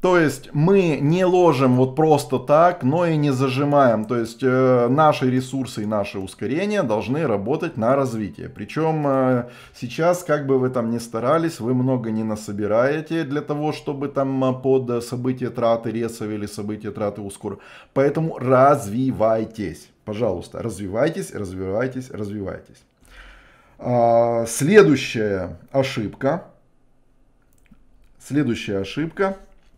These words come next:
Это, м, игнорировать и не принимать участие в так называемом ежедневном квесте. Ежедневном, еженедельном и событиях. А также не участвовать в ралли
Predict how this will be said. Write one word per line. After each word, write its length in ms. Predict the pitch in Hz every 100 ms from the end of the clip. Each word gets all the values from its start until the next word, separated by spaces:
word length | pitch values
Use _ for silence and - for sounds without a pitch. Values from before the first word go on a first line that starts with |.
| _ _ _ _ _ _ _ _
Это, 600 | 147 185 185 170 - -
м, 400 | 135 135 131 127 127
игнорировать 840 | 127 139 135 147 170 160 151 156
и 160 | 160 151
не 220 | 123 135
принимать 540 | 131 123 123 127 113
участие 920 | 110 - 127 139 139 143 135 135 131 127
в 800 | 104 113 120 117 117 110 107 107
так 120 | 104
называемом 640 | 110 101 104 120 127 123 104
ежедневном 800 | 107 127 107 95 104 101 101
квесте. 440 | 98 92 85 - - _ _ _ _ _ _ _ _ _ _ _ _ _ - _ _
Ежедневном, 840 | - 117 131 131 156 208 196 175 139
еженедельном 1040 | 113 101 113 113 110 143 175 151 139 117
и 480 | 123 131 127 117 110 -
событиях. 720 | - 110 98 85 85 82 - _ _ _ _ _ _ -
А 140 | 135
также 460 | 143 151 120 101 104
не 140 | 143
участвовать 800 | 170 139 131 120 123 - 113 101
в 100 | 120
ралли 520 | 151 202 214 202 196